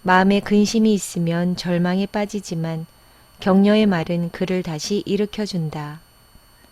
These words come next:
의인은 이웃을 바른 길로 인도하지만 악인은 자기 스스로 불행한 길로 나아간다. 게으른 사람은 자기가 잡은 사냥감도 요리하기 싫어하지만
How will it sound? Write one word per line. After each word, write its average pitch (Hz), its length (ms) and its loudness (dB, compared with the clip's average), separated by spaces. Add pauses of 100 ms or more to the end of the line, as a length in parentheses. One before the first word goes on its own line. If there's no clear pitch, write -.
(560)
의인은 196 600 2
이웃을 202 420 0
바른 202 440 0
길로 190 280 -2
인도하지만 175 960 -2 (560)
악인은 165 580 -2 (280)
자기 180 360 -6
스스로 170 600 -6
불행한 190 480 0
길로 165 480 -6
나아간다. 156 880 -6 (1900)
게으른 220 400 6
사람은 226 400 2
자기가 202 440 0
잡은 202 320 0
사냥감도 190 880 -2
요리하기 185 440 -2
싫어하지만 170 840 -6